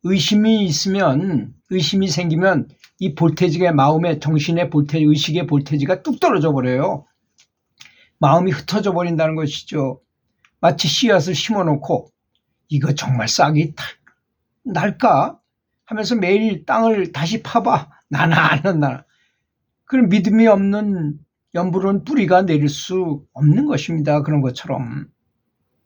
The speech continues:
연불은 간단하게 믿음을 가지고 한 길로 나가는 것입니다. 다른 수행하고 섞어서 좀 더 효과를 보려고 한다면 마음이 분산됩니다. 오히려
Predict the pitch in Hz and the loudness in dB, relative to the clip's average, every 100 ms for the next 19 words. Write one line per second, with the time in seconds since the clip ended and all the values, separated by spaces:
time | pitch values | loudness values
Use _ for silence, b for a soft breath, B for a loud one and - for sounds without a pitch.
0 | _ _ _ _ - 151 156 175 - 156 | _ _ _ _ 2 4 2 -2 -2 0
1 | 160 160 156 156 165 160 190 113 - _ | 2 2 2 0 0 0 0 -2 -6 _
2 | _ _ - 180 180 254 240 240 240 - | _ _ -6 -2 4 6 6 4 0 -4
3 | - 190 294 277 - _ _ - - 269 | -6 -2 -2 -4 -12 _ _ -12 0 4
4 | 269 262 262 220 226 208 202 151 196 147 | 6 4 4 2 2 -2 -4 -6 -8 -12
5 | - _ _ _ _ _ _ _ _ _ | -14 _ _ _ _ _ _ _ _ _
6 | _ _ _ _ _ _ _ _ _ _ | _ _ _ _ _ _ _ _ _ _
7 | _ b b b b _ _ _ _ _ | _ b b b b _ _ _ _ _
8 | _ _ _ _ - 156 202 220 226 214 | _ _ _ _ -2 2 4 4 2 0
9 | 196 - 214 202 196 185 185 220 - 160 | -4 -4 -4 -2 2 0 0 -6 -8 -12
10 | _ _ - 196 180 196 202 185 151 185 | _ _ -6 -2 -2 -2 -2 -4 -4 -4
11 | 156 170 180 143 156 185 165 151 156 151 | -2 0 0 0 0 0 2 2 4 4
12 | 147 151 151 147 139 135 196 170 117 143 | 2 0 0 0 0 -2 -2 -4 -2 -2
13 | 208 220 - 180 180 233 220 208 151 156 | -2 -2 -4 -4 0 0 0 -2 0 0
14 | 208 151 131 - | 2 2 0 -4